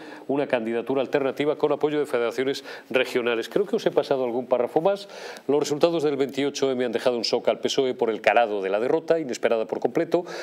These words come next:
una pérdida de poder que ha negado aún más un malestar interno creciente. Sánchez ha frenado con el adelanto electoral una operación de Emiliano García Paje Bono y Felipe para desbancarle. Si tenéis un párrafo más y abro el debate,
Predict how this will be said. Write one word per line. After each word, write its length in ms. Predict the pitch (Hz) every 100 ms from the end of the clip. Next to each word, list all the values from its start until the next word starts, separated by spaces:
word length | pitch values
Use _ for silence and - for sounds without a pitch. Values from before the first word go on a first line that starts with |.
| - -
una 240 | 156 143
pérdida 500 | 147 135 123 117 117
de 120 | 104
poder 400 | 120 143 180 185
que 120 | - 135
ha 40 |
negado 520 | 127 123 131 156 180 -
aún 280 | 110 127
más 280 | 113 120 -
un 100 | 107
malestar 400 | 95 90 - 110
interno 440 | 101 - 101 101 101
creciente. 680 | 110 - 92 80 - 87 - - -
Sánchez 440 | - 143 143 160
ha 60 | 110
frenado 440 | - 98 123 143
con 380 | 143 147 147 165
el 140 | 113 95
adelanto 440 | 101 156 147 110
electoral 520 | 107 139 - 120 135 -
una 180 | 107
operación 400 | 101 113 127 208
de 60 | 160
Emiliano 260 | 113 127 110
García 280 | 107 120
Paje 240 | 131 127 120
Bono 240 | 135 143 - - - 135
y 80 |
Felipe 320 | 131 135 135 131
para 180 | 120
desbancarle. 540 | 107 107 98 110 98 98
Si 140 | -
tenéis 280 | 131 143 143
un 100 | 123
párrafo 340 | 123 110 123
más 260 | 147 196 -
y 160 | 127 110
abro 160 | 113
el 60 | 107
debate, 420 | 139 165 196